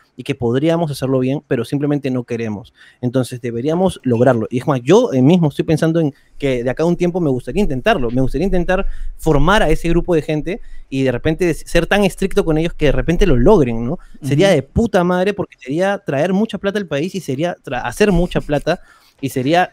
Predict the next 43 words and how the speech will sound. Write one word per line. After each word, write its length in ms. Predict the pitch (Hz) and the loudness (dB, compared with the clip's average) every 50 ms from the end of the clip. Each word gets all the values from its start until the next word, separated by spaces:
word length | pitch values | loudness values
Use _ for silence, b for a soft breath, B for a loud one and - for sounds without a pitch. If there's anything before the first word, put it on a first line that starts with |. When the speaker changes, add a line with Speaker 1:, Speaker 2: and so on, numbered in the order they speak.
| _ _ - | _ _ -4
Speaker 1:
traer 300 | 139 135 139 160 170 175 | 0 2 4 4 2 2
mucho 360 | 175 175 190 - - 170 175 | 2 0 0 0 2 2 4
arte 220 | 190 190 196 190 165 | 4 4 2 0 0
también, 440 | 151 135 143 160 226 285 247 165 | 0 0 -2 0 0 0 0 0
o 40 | 139 | -2
sea, 160 | - 151 143 | -2 -2 -4
sería 320 | 131 - 135 151 196 214 196 | -2 -4 -2 0 2 4 4
de 120 | 165 147 - | 4 2 2
concha 260 | - 196 202 - 202 | 0 -2 -2 -2 -4
su 100 | - 180 | -4 -2
madre. 140 | 190 196 - | -2 -2 0
Y 40 | |
Speaker 2:
Claro. 120 | - 151 165 | 0 0 0
Speaker 1:
no 80 | 220 | -2
solamente 460 | 220 - 320 285 208 175 175 175 - 226 | -2 -2 -4 -2 -2 -2 -4 -4 -4 -4
eso, 100 | 175 156 | -4 -4
sino 220 | 143 147 175 180 | -4 -2 -2 -2
que, 160 | - 202 196 - - B B B B B B B B B | -2 -4 -6 -6 -10 B B B B B B B B B
eh, 140 | - 156 151 - | 2 2 4 4
allá 160 | 147 147 208 | 4 4 4
en 60 | 247 | 4
Corea, 200 | 240 226 214 220 | 4 4 4 4
por 120 | - 117 - | 2 2 0
ejemplo, 340 | 156 175 175 202 202 190 185 | 0 0 0 0 -2 -2 0
como 200 | 175 156 151 - | 0 -2 -2 0
tú 100 | - 247 | -2 -2
dices, 200 | - - - - | -2 -2 -2 -2
hay, 180 | - 147 156 165 - | 0 0 0 0 2
hay 200 | 165 175 175 170 | 0 0 0 0
gente 260 | - 190 175 196 196 | -2 -4 -6 -6 -6
que 280 | - 156 139 127 123 113 | -4 -4 -2 -2 -2 -2
audiciona, 580 | 123 123 131 123 123 - - 185 208 180 135 120 | -2 -2 -2 -2 -4 -4 -2 -2 0 0 -2 -4
pues, 180 | - 123 120 120 | -6 -10 -10 -8
¿no? 180 | 127 139 226 - b b b b b b | -6 -6 -4 -4 b b b b b b
Hay 140 | - 208 226 | 2 4 4
un 60 | 262 | 4
Speaker 2:
Ujú. 60 | 233 208 | 4 4
Speaker 1:
grupo 220 | 214 220 - - | 4 2 4 4
ahorita 360 | 185 170 170 - 190 220 285 - - | 2 2 2 0 0 0 0 0 0
que 160 | 156 147 139 | 0 0 0
don-, 160 | 139 139 135 - - | 0 -2 -4 -6 -4
donde 200 | 135 135 135 151 | -2 -2 0 0
hay, 200 | 175 175 156 | 0 0 -2